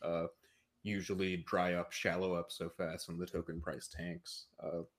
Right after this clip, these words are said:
the, the pond is just too small, and it's never really pegged <laughs> to anything underlying.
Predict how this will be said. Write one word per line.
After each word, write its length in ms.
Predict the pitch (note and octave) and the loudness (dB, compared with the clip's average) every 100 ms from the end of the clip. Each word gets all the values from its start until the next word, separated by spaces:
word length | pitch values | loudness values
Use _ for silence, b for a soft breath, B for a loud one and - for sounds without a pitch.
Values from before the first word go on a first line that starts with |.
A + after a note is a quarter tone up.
| - | -2
the, 100 | F2+ | 0
the 200 | E2+ F2 | 2 0
pond 320 | - F#2+ F2+ | 2 2 2
is 120 | F#2 | 0
just 180 | F2 - | -4 -6
too 120 | - | -6
small, 420 | E2+ - F2 F2+ F2 | -6 -2 0 0 0
and 80 | |
it's 260 | E2+ E2+ - | -2 -4 -2
never 220 | F2 F2+ | 0 2
really 200 | F2 E2+ | 2 2
pegged 280 | E2+ F#2 F#2 | 0 -2 0
<laughs> 60 | - | 6
to 80 | - | 8
anything 400 | F3 - G3+ B2 | 8 8 8 6
underlying. 720 | G2 A2 - G2+ - - | 4 2 0 0 0 -4